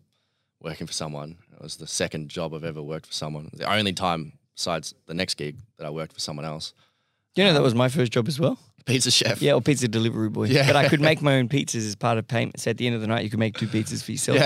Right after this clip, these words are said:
Speaker 2: At the moment.
Speaker 1: <laughs> So, so then, um, uh, I got promoted to head chef, and I was managing four people there.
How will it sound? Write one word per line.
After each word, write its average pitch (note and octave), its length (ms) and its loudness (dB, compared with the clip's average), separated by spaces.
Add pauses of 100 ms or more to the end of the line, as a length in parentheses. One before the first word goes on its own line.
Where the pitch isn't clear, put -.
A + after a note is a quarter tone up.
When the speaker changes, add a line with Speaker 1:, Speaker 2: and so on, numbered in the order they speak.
Speaker 2:
At C3 60 2
the G#2+ 60 -4
moment. A#2 280 0
Speaker 1:
<laughs> - 500 -14
So, C3 360 6
so B2 240 6
then, B2 220 6
um, G2+ 520 4 (480)
uh, F2+ 380 -2 (340)
I G2+ 120 -4
got G2+ 320 4 (100)
promoted G2 640 4
to F2 120 0
head F#2 220 0
chef, F#2+ 360 2
and F#2 80 -4
I F2+ 60 -2
was F2+ 120 -4
managing F2 400 -4
four F2 500 -2
people E2+ 380 -6
there. E2+ 300 -4